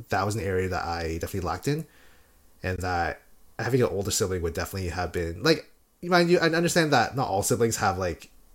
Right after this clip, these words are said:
a very good relationship with one another, but I think that's what I would want in a personalized assistant who is kind of providing me support. And it's like, and mind you,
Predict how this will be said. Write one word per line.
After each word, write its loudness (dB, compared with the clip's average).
a 0
very 0
good 0
relationship 0
with -2
one 0
another, 2
but 2
I 4
think 4
that's 4
what 0
I 0
would 2
want 0
in -4
a -2
personalized 0
assistant -4
who -4
is -6
kind -6
of -8
providing -4
me -4
support. -4
And -8
it's -8
like, -4
and 2
mind 2
you, 4